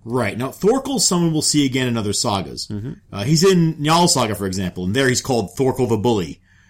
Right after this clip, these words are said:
Speaker 1: And he's also important in Lostvetninga Saga.
Speaker 2: Yeah. Is he
Speaker 1: Here,
Speaker 2: the,
Speaker 1: though,
Speaker 2: uh,
Speaker 1: he's just a
Speaker 2: son of
Speaker 1: supporting
Speaker 2: my
Speaker 1: figure.
Speaker 2: Thingman Thorgeir?
Speaker 1: What's that? I'm sorry?
Speaker 2: Is he the son of my Thingman Thorgeir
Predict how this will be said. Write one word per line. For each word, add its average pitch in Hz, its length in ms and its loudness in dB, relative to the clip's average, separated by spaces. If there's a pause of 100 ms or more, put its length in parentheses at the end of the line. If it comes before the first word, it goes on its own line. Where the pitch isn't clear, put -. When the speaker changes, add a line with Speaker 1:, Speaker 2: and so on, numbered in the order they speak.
(300)
Speaker 1:
And 117 80 -2
he's 127 120 0
also 151 300 4
important 120 420 -2
in 107 100 -2
Lostvetninga 101 460 -4
Saga. 62 360 -10 (180)
Speaker 2:
Yeah. 98 180 -6 (160)
Is - 160 -4
he 185 100 2
Speaker 1:
Here, 240 120 4
Speaker 2:
the, 208 60 6
Speaker 1:
though, 160 120 4
Speaker 2:
uh, 139 60 4
Speaker 1:
he's 135 120 4
just 165 160 4
a - 40 0
Speaker 2:
son 214 80 -4
of 160 40 0
Speaker 1:
supporting 131 220 2
Speaker 2:
my 156 100 0
Speaker 1:
figure. 160 240 0
Speaker 2:
Thingman 156 160 -2
Thorgeir? 160 400 -4 (720)
Speaker 1:
What's - 160 -6
that? 220 60 -2
I'm 233 80 -4
sorry? 127 220 -4 (180)
Speaker 2:
Is 110 180 -6
he 165 160 -6
the 156 120 -4
son 135 380 -2
of 156 140 -4
my 113 180 -2
Thingman 123 460 -4
Thorgeir 123 460 -8